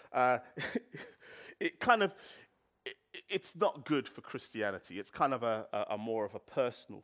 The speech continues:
thing. And you know what? They would be right. If it was, if intellectualism was pla-, put in place to replace any personal aspect of Christianity.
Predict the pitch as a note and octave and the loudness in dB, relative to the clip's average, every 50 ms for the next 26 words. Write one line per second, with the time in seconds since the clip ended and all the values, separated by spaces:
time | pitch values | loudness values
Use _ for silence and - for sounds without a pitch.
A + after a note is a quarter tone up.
0 | _ _ - - G#2 _ _ _ _ _ _ _ _ _ _ _ _ _ _ _ | _ _ -20 -20 -20 _ _ _ _ _ _ _ _ _ _ _ _ _ _ _
1 | _ _ _ _ _ _ _ _ _ _ _ _ _ _ _ _ _ _ _ _ | _ _ _ _ _ _ _ _ _ _ _ _ _ _ _ _ _ _ _ _
2 | _ _ _ _ _ _ _ _ _ _ _ _ _ _ _ _ _ _ _ _ | _ _ _ _ _ _ _ _ _ _ _ _ _ _ _ _ _ _ _ _
3 | _ _ _ - - - - - - - _ _ _ _ _ _ _ _ _ _ | _ _ _ -20 -20 -20 -20 -20 -20 -20 _ _ _ _ _ _ _ _ _ _
4 | _ _ _ - F#3 F#3 G3 A#3 C4 D#4+ D#4 B3+ - - F#3+ G#3 A3 G#3+ G3 - | _ _ _ 4 4 4 6 2 -2 -2 -2 -2 -2 0 0 0 0 0 -4 -6
5 | G#3 G3 G3 G#3 A#3 G#3+ C#3 - - - _ _ _ _ _ _ _ _ _ _ | -8 -8 -6 -4 0 2 2 2 0 -4 _ _ _ _ _ _ _ _ _ _
6 | _ _ _ - C#3+ - D#3+ - - C3+ C#3+ C#3 C3 B2+ B2+ B2 - - - _ | _ _ _ -6 -4 -2 -4 -4 0 2 4 4 6 4 2 -2 -8 -18 -10 _
7 | - C#3 - - - A#3 B3 - - A3 F#3 F#3 G3 - - - D3+ B2+ A2+ - | -8 -8 -6 -4 -2 -2 0 0 0 0 0 0 0 -2 -4 -8 -6 -6 -6 -6
8 | - A2 G#2+ A2+ A#2 A#2+ - - - - - - - _ _ _ _ _ _ _ | -8 -8 -8 -6 -8 -8 -10 -12 -18 -20 -20 -20 -20 _ _ _ _ _ _ _
9 | - - - G#3+ A3+ A3 - - - C#4 - A#3 G#3 F#3+ - - D3 C3+ B2+ - | -14 -2 2 2 2 2 2 -2 -4 -4 -2 -2 -2 -2 0 2 2 2 2 -2
10 | - - - - F3+ E3 D3+ - - - A#3 F3+ C3+ - - D3+ C3+ C3 A#2+ - | -8 -6 0 4 4 4 4 2 0 2 2 2 2 2 0 0 0 0 -2 -2
11 | - - D3 C3+ - - B2+ A2+ - A#2+ A#2+ - - - G#2 - - - - - | -2 0 0 0 -2 -6 -8 -4 -2 -2 -2 -4 -6 -10 -10 -10 -12 -16 -20 -16
12 | - A#2 - - - A2 G#2 F#2+ F2+ - - - | -16 -16 -16 -10 -6 -6 -6 -6 -8 -12 -20 -20